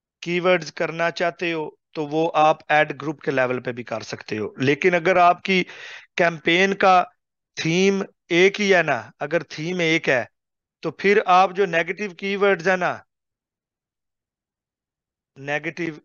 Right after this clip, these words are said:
कीवर्ड्स फिर आप कैंपेन के लेवल पर चलाओगे। लेकिन अगर आपका वो, अ, नेगेटिव कीवर्ड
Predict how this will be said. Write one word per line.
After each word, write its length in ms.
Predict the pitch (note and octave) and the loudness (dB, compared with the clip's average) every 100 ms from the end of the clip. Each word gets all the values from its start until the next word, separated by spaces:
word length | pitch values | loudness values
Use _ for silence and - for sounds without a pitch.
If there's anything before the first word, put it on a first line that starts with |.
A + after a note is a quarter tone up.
| - | -12
कीवर्ड्स 480 | D#3 D3+ C#3 B2+ - | -8 -4 -6 -6 -8
फिर 160 | E3+ E3 | -2 2
आप 180 | D#3+ | 0
कैंपेन 500 | - D#3+ D3 D#3 D#3+ | 0 -6 -4 -6 -6
के 140 | D#3 D3+ | -4 -2
लेवल 280 | C3+ B2 B2 | -2 -2 -6
पर 140 | A#2+ | -10
चलाओगे। 540 | - A2+ G2+ F#2+ G2 - C3+ | -12 -12 -12 -12 -14 -8 -2
लेकिन 320 | C#3+ F3+ F3+ | 0 0 0
अगर 260 | E3 F#3 | 2 4
आपका 580 | F3+ F3 E3+ F#3+ F3 E3+ - - - - _ | 6 4 4 4 6 4 0 -20 -20 -20 _
वो, 340 | C#3 D#3 E3+ E3 | 0 4 6 4
अ, 460 | - E3 D3+ C#3 | 0 -2 2 2
नेगेटिव 420 | C3 D3 D3+ E3+ E3 | 2 0 0 -4 -4
कीवर्ड 480 | E3+ E3+ F3+ E3 | -4 0 0 -2